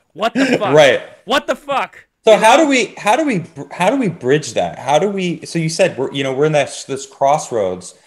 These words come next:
Speaker 2: and, you know, how can we balance the, the individual with the societal, uh, group? You know, like, before that, it was all about building together, and,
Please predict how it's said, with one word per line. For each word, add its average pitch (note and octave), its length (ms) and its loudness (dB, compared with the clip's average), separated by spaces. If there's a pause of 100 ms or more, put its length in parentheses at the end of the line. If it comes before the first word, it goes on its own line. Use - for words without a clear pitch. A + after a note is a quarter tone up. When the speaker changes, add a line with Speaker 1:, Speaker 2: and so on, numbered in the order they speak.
(260)
Speaker 2:
and, A#2+ 300 -6 (640)
you C3 140 -12
know, B2 140 -2
how E3 400 0
can G3+ 240 -6
we F#3 120 -2
balance C3 720 -2
the, A#2 280 -8
the A2 800 -2
individual A#2+ 1200 -4 (220)
with A2 440 -6 (200)
the G2+ 440 -2 (220)
societal, A2+ 1200 -4 (340)
uh, G2 300 0 (100)
group? G#2 480 -10 (180)
You G#2 120 -8
know, G#2 140 -6
like, G2+ 320 -8 (440)
before D#3 440 2
that, C3+ 220 -6
it C3+ 40 -4
was B2 200 -6
all C3+ 200 0
about A#2+ 480 0
building B2 320 -2
together, A2 540 -2
and, F#2+ 340 -10